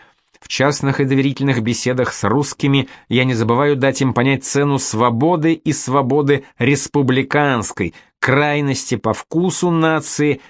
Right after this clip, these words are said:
ее грубому и жестокому духу. Я льщусь надеждой увидеть, как обширная и деспотическая империя разлагается в республику, управляемую группкой сенаторов. Самым счастливым днем в моей жизни будет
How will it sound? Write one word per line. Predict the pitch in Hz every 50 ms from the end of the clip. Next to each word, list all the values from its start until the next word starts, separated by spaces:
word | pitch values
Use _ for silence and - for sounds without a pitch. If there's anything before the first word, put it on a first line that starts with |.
| _ -
ее | 117 107 98 110 107
грубому | 98 92 107 113 127 151 151 139 135 131 135 139
и | - 123 117
жестокому | 104 104 107 107 - - - 107 104 - 101 101 104 101
духу. | 95 92 95 120 120 110 101 - - 73 - _ _ _ _ _ _ _ _ _ -
Я | 101 101 110
льщусь | 117 110 - - - - 170 160 - -
надеждой | 135 139 147 131 113 123 135 139 135 120 123 135 135
увидеть, | 135 - 120 110 104 107 135 156 147 135 120 -
как | - - 113 -
обширная | 117 110 - - - - - 165 160 151 139 147 143 143 143
и | - - 147
деспотическая | 127 123 135 135 - - 135 131 - 143 131 - - - - 123
империя | 113 107 95 - - 175 175 156 156 151 139 - - - - - _ -
разлагается | 123 143 139 110 127 123 139 143 156 156 151 151 151 - 151 135
в | 117 123
республику, | 147 147 143 - - _ - 208 214 185 156 151 143 135 - 143
управляемую | - - 131 113 - 123 117 107 95 101 113 151 160 151 143 131 131 135 131 127 117
группкой | 107 110 107 117 113 - - - - 107 104
сенаторов. | - - - 104 101 101 101 98 90 82 - - - - _ _ _ _ _ _ _ _ _ _ _ _ _
Самым | - - - - 120 131 127 127 123 120
счастливым | - - 127 120 - - 123 131 143 135 139 139 135 123
днем | 104 104 113 147 180 175 165 147
в | 120
моей | 131 143 147 147 151 147
жизни | 117 101 113 147 160 156 139 123 135 135
будет | 120 110 117 104 95 82 -